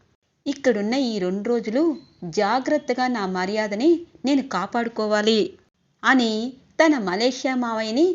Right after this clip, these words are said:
తన రూమ్లోకి తీసుకువెళ్తుంది రోహిణి. "ఒరే మనోజ్, నువ్వు కూడా వెళ్ళరా? ఇటువంటప్పుడే మీ మలేషియా మావయ్యని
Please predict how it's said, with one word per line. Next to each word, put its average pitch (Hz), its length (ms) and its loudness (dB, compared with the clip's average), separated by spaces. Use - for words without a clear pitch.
తన 339 200 6
రూమ్లోకి 226 500 -2
తీసుకువెళ్తుంది 208 880 -4
రోహిణి. 226 480 4
"ఒరే 202 240 2
మనోజ్, 240 400 0
నువ్వు 247 180 4
కూడా 427 240 2
వెళ్ళరా? 233 400 2
ఇటువంటప్పుడే 294 760 4
మీ 285 140 4
మలేషియా 262 580 0
మావయ్యని 226 520 -2